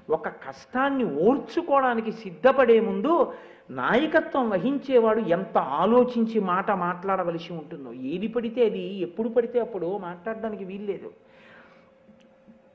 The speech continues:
కనుక చూడండి, ఆయన భీమ-, భీమసేనుడి వంక చూసి ఒక అద్భుతమైనటువంటి మాట చెప్పాడు. "కడిమిమై సౌగంధికమున యక్షుల మదమడచి కృష్ణకు పువ్వులట్లు తెచ్చే.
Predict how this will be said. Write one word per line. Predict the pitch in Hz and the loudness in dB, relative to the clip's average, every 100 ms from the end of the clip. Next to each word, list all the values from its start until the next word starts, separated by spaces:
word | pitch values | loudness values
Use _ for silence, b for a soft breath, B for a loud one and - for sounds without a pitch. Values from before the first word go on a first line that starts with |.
| - | -6
కనుక | 160 180 208 196 | -4 -4 -4 -4
చూడండి, | 196 190 180 220 226 b b b b b b _ 175 | -4 -4 -4 -6 -10 b b b b b b _ -8
ఆయన | 196 196 160 190 277 - - - - | -6 -2 0 0 -4 -10 -20 -20 -20
భీమ-, | 120 175 247 277 226 - | -8 -2 0 0 -6 -8
భీమసేనుడి | 190 240 254 262 247 226 | -4 -4 -2 -2 0 -2
వంక | 226 226 - - | -2 -4 -8 -10
చూసి | 202 185 226 175 156 208 359 | -12 -6 -2 -2 -2 -6 -6
ఒక | - 147 | -8 -6
అద్భుతమైనటువంటి | 139 - - - 233 254 226 220 180 185 170 165 | -8 -10 -12 -6 -2 0 -2 -8 -8 -10 -10 -10
మాట | 147 151 170 | -10 -10 -12
చెప్పాడు. | 151 120 104 - - _ b b b b b b - | -14 -14 -18 -18 -20 _ b b b b b b -4
"కడిమిమై | 185 233 254 247 247 262 | 0 4 6 6 6 4
సౌగంధికమున | - 214 226 233 247 220 226 233 220 220 | 4 6 8 6 6 4 4 6 6 4
యక్షుల | 202 196 - - 233 220 | 4 2 2 4 6 8
మదమడచి | 190 220 220 220 214 214 214 220 208 | 6 6 8 8 6 4 0 0 -2
కృష్ణకు | 170 - 233 233 | -4 0 4 6
పువ్వులట్లు | 226 190 196 220 185 - 214 | 4 -2 0 4 2 2 -2
తెచ్చే. | 208 170 - 151 117 | -2 -6 -6 -10 -10